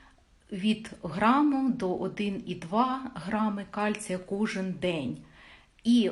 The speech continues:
в залежності від того, як ви харчуєтесь, ми аналізуємо і тоді додаємо, чи у вас буде там по дві-два рази, бо тут в одній двісті п'ятдесят міліграм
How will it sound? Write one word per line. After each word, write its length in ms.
в 40
залежності 720
від 220
того, 320
як 500
ви 180
харчуєтесь, 800
ми 220
аналізуємо 920
і 100
тоді 280
додаємо, 680
чи 140
у 80
вас 240
буде 300
там 240
по 160
дві-два 400
рази, 280
бо 140
тут 240
в 60
одній 280
двісті 360
п'ятдесят 420
міліграм 560